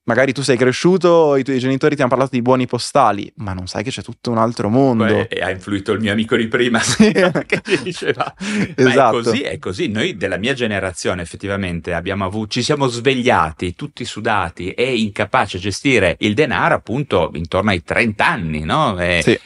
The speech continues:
Speaker 2: e non è stato bello. <laughs>
Speaker 1: Eh no, è un problema, bisogna perlomeno sapere quali sono le opzioni disponibili.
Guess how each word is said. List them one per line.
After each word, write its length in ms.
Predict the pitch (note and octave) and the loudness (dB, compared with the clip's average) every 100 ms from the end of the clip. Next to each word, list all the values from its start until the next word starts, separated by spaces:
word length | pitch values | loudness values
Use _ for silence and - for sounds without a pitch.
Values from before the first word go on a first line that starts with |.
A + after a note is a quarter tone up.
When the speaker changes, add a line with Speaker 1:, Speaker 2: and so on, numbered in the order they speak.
| _ | _
Speaker 2:
e 100 | - | -6
non 100 | G2+ | -4
è 60 | C#2+ | -4
stato 320 | - - - | -2 -2 0
bello. 320 | D#2 C#2+ D2 - | 0 0 -2 -4
<laughs> 220 | - - _ - | -4 -6 _ 0
Speaker 1:
Eh 140 | C#3 | 2
no, 220 | B2 E3 A2+ | 4 4 2
è 60 | |
un 80 | A#2 | 0
problema, 280 | A#2+ D3+ C3+ | 0 2 4
bisogna 340 | B2+ D#3 D3 | 2 2 2
perlomeno 420 | B2 C#3 D3+ F#3+ B3 | 2 2 2 2 2
sapere 300 | D3+ A#2 - | 2 0 2
quali 260 | B2+ A#2 | 2 2
sono 180 | A2 B2+ | 0 2
le 100 | B2 | 2
opzioni 400 | A2+ - A#2+ A2 | 0 0 0 0
disponibili. 680 | G2+ - A2+ G2+ G2+ G#2 G#2+ | -2 -4 -2 -2 0 0 0